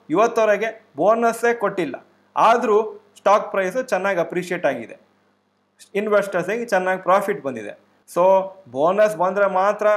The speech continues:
ಸ್ಟಾಕಲ್ಲಿ ಪ್ರಾಫಿಟ್ಟು, ಬೋನಸ್ ಬರ್ಲಿಲ್ಲ ಅಂದ್ರೆ ಸ್ಟಾಕಲ್ಲಿ ಪ್ರಾಫಿಟ್ ಬರೋದಿಲ್ಲ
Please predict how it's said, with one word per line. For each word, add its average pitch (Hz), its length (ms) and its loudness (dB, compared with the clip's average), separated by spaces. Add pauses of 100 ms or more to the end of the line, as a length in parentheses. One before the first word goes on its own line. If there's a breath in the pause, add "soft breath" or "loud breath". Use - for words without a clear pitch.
(220)
ಸ್ಟಾಕಲ್ಲಿ 185 460 0
ಪ್ರಾಫಿಟ್ಟು, 180 440 -4 (200)
ಬೋನಸ್ 180 360 0
ಬರ್ಲಿಲ್ಲ 190 380 -2
ಅಂದ್ರೆ 196 180 0 (240)
ಸ್ಟಾಕಲ್ಲಿ 180 460 0
ಪ್ರಾಫಿಟ್ 165 380 0
ಬರೋದಿಲ್ಲ 160 300 -2